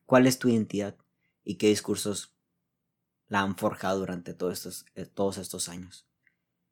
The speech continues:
¿Qué discursos te detienen a nuevas experiencias? ¿Qué discursos te mantienen en las mismas experiencias? ¿Estas experiencias son buenas o malas para ti? ¿Estas experiencias te están llevando a la vida que quieres o no?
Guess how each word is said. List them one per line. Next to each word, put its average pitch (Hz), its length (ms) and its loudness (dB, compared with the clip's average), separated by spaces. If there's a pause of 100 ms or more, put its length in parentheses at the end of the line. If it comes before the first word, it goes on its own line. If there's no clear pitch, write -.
¿Qué - 100 2
discursos 110 720 0 (160)
te 110 100 -4
detienen 104 760 2
a 98 100 -6
nuevas 98 260 -2
experiencias? 90 600 -8
¿Qué 92 140 -6
discursos 95 460 -12
te 98 80 -8
mantienen 92 640 -4
en 90 140 -12
las 92 100 -10
mismas 90 240 -8
experiencias? - 640 -18 (400)
¿Estas 107 240 0
experiencias 95 480 -4
son 95 160 -4
buenas 98 300 0
o 90 40 -2
malas 95 300 0
para 87 240 -8
ti? 107 260 -4 (280)
¿Estas 98 260 -2
experiencias 92 440 -4
te 98 80 -8
están 98 200 -4
llevando 95 320 2
a - 20 2
la 92 60 2
vida 92 160 0
que 87 140 -10
quieres 87 480 -6
o 85 80 -8
no? 107 240 -6